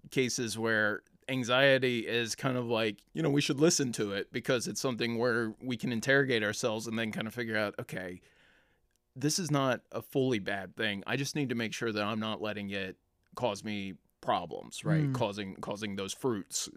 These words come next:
Speaker 1: to, uh, to, to come forward in a way that are, you know, nasty, nasty fruits, rotten,
Speaker 2: <laughs>
Speaker 1: gross fruits, <laughs> you know, that kind of thing.
Speaker 2: Yeah.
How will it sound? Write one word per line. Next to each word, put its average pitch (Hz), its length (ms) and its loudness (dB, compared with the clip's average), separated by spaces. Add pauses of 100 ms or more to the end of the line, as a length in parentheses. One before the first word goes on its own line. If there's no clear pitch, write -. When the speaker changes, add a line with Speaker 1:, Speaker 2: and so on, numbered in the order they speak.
Speaker 1:
to, 98 260 -2
uh, 98 180 -4
to, 101 260 -4
to 113 140 -8
come 104 240 -4
forward 101 400 -2
in 101 80 -2
a 98 60 -4
way 95 240 -2
that 95 160 -4
are, 95 220 -4 (380)
you - 80 -4
know, - 240 -8 (340)
nasty, - 540 -12 (300)
nasty - 380 -10
fruits, - 520 -16 (220)
rotten, - 380 -8 (260)
Speaker 2:
<laughs> - 240 -14
Speaker 1:
gross 156 320 0
fruits, - 580 -6 (220)
<laughs> - 200 -16
you 156 120 0
know, 123 100 -4 (100)
that 127 200 -4
kind 131 180 2
of - 100 -6
thing. 113 240 -8 (300)
Speaker 2:
Yeah. 135 280 8